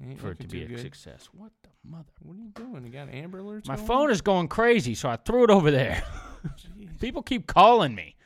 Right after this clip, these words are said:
Speaker 1: Sorry,
Speaker 2: All these
Speaker 1: man.
Speaker 2: damn spam numbers.
Speaker 1: Lucky you.
Speaker 2: That should be my
Speaker 1: <laughs> I
Speaker 2: final
Speaker 1: don't even
Speaker 2: thought.
Speaker 1: get the spam numbers calling me anymore.
Speaker 2: You know what? Yeah, I answered one today. You know what it said? It said, "Hang up. This is not," or, uh, "Do not hang up. This is not a sales call." So naturally, I was like,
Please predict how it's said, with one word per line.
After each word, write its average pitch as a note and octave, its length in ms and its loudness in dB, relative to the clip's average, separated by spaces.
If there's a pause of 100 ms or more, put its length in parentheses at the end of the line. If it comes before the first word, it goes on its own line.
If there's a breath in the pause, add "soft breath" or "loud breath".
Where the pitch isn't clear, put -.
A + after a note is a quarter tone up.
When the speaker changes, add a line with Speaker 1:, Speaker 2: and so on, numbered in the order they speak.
(400 soft breath)
Speaker 1:
Sorry, D#3+ 300 -12
Speaker 2:
All F3+ 120 -2
these G3+ 180 0
Speaker 1:
man. C#3 60 -8
Speaker 2:
damn F#3 220 -4
spam D#3 320 -4 (120)
numbers. D3 100 0
Speaker 1:
Lucky A#3 300 0
you. B3+ 440 4
Speaker 2:
That - 140 6
should B3 140 -4
be G3 100 0
my D#3 120 0
Speaker 1:
<laughs> - 0 -
I B2+ 40 0
Speaker 2:
final E3 320 2
Speaker 1:
don't - 80 0
even D3+ 100 4
Speaker 2:
thought. C3+ 120 4
Speaker 1:
get G#3+ 140 -2
the F#3+ 80 -2
spam B3+ 540 2
numbers C#3+ 360 4
calling D#3+ 360 2
me A3 160 0
anymore. C#3 140 0
Speaker 2:
You C3 60 2
know F3 120 4
what? - 240 -2
Yeah, C#3 160 -2
I D3 80 2
answered D3+ 380 -2
one D#3 160 -6
today. A2+ 220 -6
You C3 120 -4
know A2+ 80 -6
what A#2+ 80 -4
it A2+ 100 -10
said? A#2 220 -6
It - 100 -12
said, F#2 180 -10 (220 soft breath)
"Hang E3+ 320 -2
up. D#3 260 -2
This C#3 200 -6
is C#3 100 -8
not," D3 260 -6
or, B2 220 -6 (180)
uh, G#2+ 220 -6
"Do E3 180 -2
not F#3 200 -4
hang E3+ 200 -4
up. E3 220 -2
This B2+ 160 -8
is B2 120 -8
not C#3 200 -8
a - 40 -8
sales A#2+ 360 -6
call." D#2 340 -12 (220 soft breath)
So - 140 -10
naturally, G#2 400 -8
I E2 100 -8
was F2 120 -12
like, D#2 220 -16